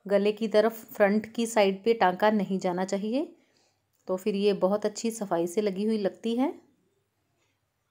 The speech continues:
मजबूती से इसको लगा देना है।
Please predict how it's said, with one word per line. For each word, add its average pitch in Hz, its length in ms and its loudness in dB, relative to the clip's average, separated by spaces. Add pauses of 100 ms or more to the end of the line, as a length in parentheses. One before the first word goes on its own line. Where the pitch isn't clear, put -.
(1800)
मजबूती 196 540 -4
से 240 180 0
इसको 233 220 -2
लगा 180 280 0
देना 180 220 -2
है। 269 200 -2